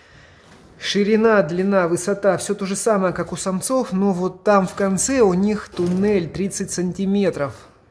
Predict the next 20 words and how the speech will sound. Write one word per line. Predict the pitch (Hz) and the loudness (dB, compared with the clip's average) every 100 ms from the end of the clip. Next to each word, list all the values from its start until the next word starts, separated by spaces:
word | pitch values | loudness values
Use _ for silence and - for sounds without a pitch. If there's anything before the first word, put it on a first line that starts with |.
| _ _ _ _ - | _ _ _ _ -18
Тут | 151 - | -16 -8
просто | 165 143 160 | -6 -4 -6
стоит | - 165 160 156 | -6 -4 -4 -2
опора, | 156 165 220 208 156 | -4 4 4 4 0
с-, | - - 127 - _ _ _ - | -4 -12 -20 -20 _ _ _ -16
стену | - - 170 151 143 | -14 -2 0 0 -4
держит. | 151 147 135 139 | -6 -6 -8 -14
Сейчас | - 131 | -14 -14
покажу | - 147 147 143 | -12 -8 -6 -6
вам | 135 135 | -6 -8
подробно. | 131 - 151 151 135 131 127 - _ _ _ _ - | -10 -8 -6 -4 -4 -6 -14 -18 _ _ _ _ -14
Вот, | 139 139 143 | -8 -6 -2
видите, | 208 165 139 139 160 | -2 0 -2 0 4
идет | 165 151 | 4 2
стена | - 170 185 226 | -2 -2 0 0
длинная. | 196 151 147 143 139 135 - | 0 0 -2 -2 -6 -8 -8
И | 147 147 147 - | -6 -4 -6 -10
чтобы | - 151 147 | -10 -6 -6
стена | 147 170 165 156 | -4 -2 0 0
не | 151 151 151 156 | -2 -4 -4 -6